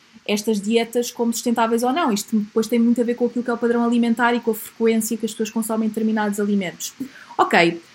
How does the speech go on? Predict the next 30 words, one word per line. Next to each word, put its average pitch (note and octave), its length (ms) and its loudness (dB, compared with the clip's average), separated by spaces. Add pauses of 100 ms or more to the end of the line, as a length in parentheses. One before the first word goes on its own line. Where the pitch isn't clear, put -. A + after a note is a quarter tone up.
acho C#4 200 2
que - 80 -12
falámos D#4+ 540 2
no C#4 260 0
geral C4+ 340 2
de, A3+ 140 -2
de G#3+ 100 -2
vários B3 320 0
grupos A#3 240 -6
de A#3+ 60 -4
alimentos A#3+ 560 0
e A3+ 60 -2
da, G#3+ 200 0
e G#3 200 0
da G#3+ 100 -2
alimentação G#3+ 540 -2
no G#3 80 2
geral, F#3+ 320 0
mas B3 280 -2
não C4+ 140 -6
nos C#4 80 -8
podemos B3+ 300 -4
esquecer B3 340 -2
da A#3+ 80 -2
parte A#3+ 240 -2
da B3 60 -4
hidratação A#3+ 560 -6
e F#3+ 60 -8
como G3 200 -4
nutricionistas, G3+ 800 -4